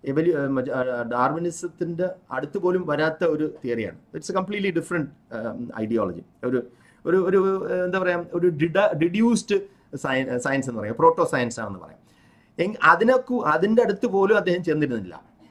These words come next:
അതായത് സ്പീഷീസ് പരിണമിക്കുന്നു എന്നുള്ള കാര്യം പോലും പുള്ളി അക്സെപ്റ്റ് ചെയ്തിരുന്നില്ല. ആ ഒരു കാര്യത്തിൽ അന്നത്തെ അറിവ് വെച്ചിട്ട് അദ്ദേഹം ചെയ്തതെന്ന് വെച്ചാൽ ഇതെല്ലാം വെവ്വേറെ സ്പീഷീസ് ആണ് എന്ന് പുള്ളി പറഞ്ഞിരുന്നു. ഒരു കാര്യം കൂടി നമ്മൾ മനസ്സിലാക്കേണ്ടത്, ഈ സ്പീഷീസ് എന്ന് പറയുന്ന സ്പീഷിയേഷൻ,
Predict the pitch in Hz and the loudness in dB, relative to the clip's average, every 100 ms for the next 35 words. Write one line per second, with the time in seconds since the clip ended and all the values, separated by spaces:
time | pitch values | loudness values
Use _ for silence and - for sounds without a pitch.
0 | - 127 135 139 190 160 175 190 226 214 | -8 -4 -2 -2 -6 -6 -4 -2 -2 -2
1 | - 180 165 196 202 208 208 196 180 180 | -2 -4 -2 -2 -4 -4 -4 -2 0 0
2 | 160 175 160 165 156 143 170 123 - 156 | -2 -4 -4 -6 -6 -6 -6 -10 -10 -8
3 | 147 117 107 95 82 - _ _ _ - | -6 -6 -6 -8 -12 -20 _ _ _ 0
4 | 185 262 262 226 214 190 247 302 _ _ | 4 4 4 2 0 -2 -4 -6 _ _
5 | - 156 190 233 233 247 190 214 196 - | -6 -4 0 0 0 0 0 0 -2 -4
6 | 175 277 175 180 185 170 170 175 160 214 | -10 -10 -6 -4 -4 -4 -4 -4 -6 -6
7 | 196 196 190 180 190 170 165 190 180 175 | -2 0 0 0 -2 -4 -4 -2 -2 -2
8 | - 160 170 156 135 185 - 135 131 113 | -6 -6 -8 -6 -6 -6 -8 -8 -8 -10
9 | 101 - - - _ _ - _ _ _ | -14 -18 -20 -20 _ _ -20 _ _ _
10 | _ _ - 208 240 233 240 233 226 208 | _ _ -2 2 4 4 4 2 0 -2
11 | 196 170 185 180 170 165 170 202 - - | -2 -2 0 -2 -2 -4 -4 -6 -8 -4
12 | 233 240 - 269 262 233 226 208 170 175 | -2 -2 0 -2 -2 -4 -4 -4 -4 -4
13 | 170 - 208 226 240 208 202 - 202 | -4 -8 -6 -4 0 0 0 -4 -8